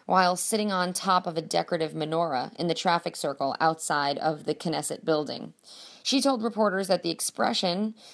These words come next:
was meant to change perceptions and get the attention toward the changes social workers need.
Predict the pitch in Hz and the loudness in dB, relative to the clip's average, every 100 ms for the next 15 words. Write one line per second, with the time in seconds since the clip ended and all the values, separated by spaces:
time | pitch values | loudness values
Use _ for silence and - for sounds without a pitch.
0 | _ - 175 190 190 202 - 180 170 - | _ -2 0 2 0 0 0 0 0 -2
1 | 247 269 - 208 - 233 - 143 123 170 | 0 -2 -4 -2 2 0 0 -6 -6 -8
2 | - - - - 190 226 277 370 415 415 | -12 -20 -6 -2 2 2 2 2 2 0
3 | 247 262 - 160 160 165 - - - 208 | -4 -2 -2 -2 -4 -8 -16 -14 -6 0
4 | 208 202 180 - 233 240 180 160 156 156 | 2 2 -2 0 2 0 0 -2 -2 -6
5 | - - 180 190 185 160 147 170 175 156 | -4 0 0 0 0 0 0 0 -2 -2
6 | 127 - | -6 -8